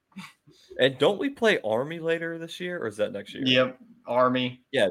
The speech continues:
Speaker 1: that, that's a scheduling nightmare. You play 'em the week after Alabama.
Speaker 2: Army and
Speaker 1: Like,
Speaker 2: App
Speaker 1: come
Speaker 2: State are
Speaker 1: on.
Speaker 2: about, like, the only two programs you never wanna see on your schedule.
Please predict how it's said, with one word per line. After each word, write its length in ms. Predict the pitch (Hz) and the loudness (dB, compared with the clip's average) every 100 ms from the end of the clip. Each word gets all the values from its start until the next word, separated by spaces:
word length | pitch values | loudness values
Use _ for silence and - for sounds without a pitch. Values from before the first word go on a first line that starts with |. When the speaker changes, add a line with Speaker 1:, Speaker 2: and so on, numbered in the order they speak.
| - | 2
Speaker 1:
that, 200 | 117 - - | 0 2 4
that's 260 | 131 151 | 6 6
a 60 | 123 | 0
scheduling 560 | - - 101 98 98 92 | -6 0 0 0 -4 -2
nightmare. 400 | 98 92 104 110 | -2 -2 0 0
You 140 | 117 | 0
play 180 | - 147 | -2 -2
'em 100 | 131 | -2
the 60 | |
week 260 | 101 117 123 | -4 -4 2
after 280 | 135 131 120 | 4 4 0
Alabama. 320 | 131 143 170 | 6 10 10
Speaker 2:
Army 160 | 175 170 | 10 8
and 80 | 143 | 10
Speaker 1:
Like, 80 | |
Speaker 2:
App 180 | 147 143 | 8 6
Speaker 1:
come 100 | 160 | 2
Speaker 2:
State 200 | 139 139 | 4 6
are 80 | 127 | 6
Speaker 1:
on. 40 | |
Speaker 2:
about, 260 | 120 123 123 | 6 4 4
like, 160 | 123 120 | 2 2
the 60 | |
only 220 | 127 135 131 | 4 4 2
two 160 | 135 | -2
programs 600 | 127 127 120 127 123 120 | 2 2 2 0 0 -2
you 40 | 120 | -2
never 220 | 123 120 | 0 0
wanna 160 | 120 120 | -2 -4
see 220 | - 120 | -6 -4
on 100 | 113 | -4
your 120 | 113 | -6
schedule. 440 | - 113 117 117 | -4 -4 -4 -12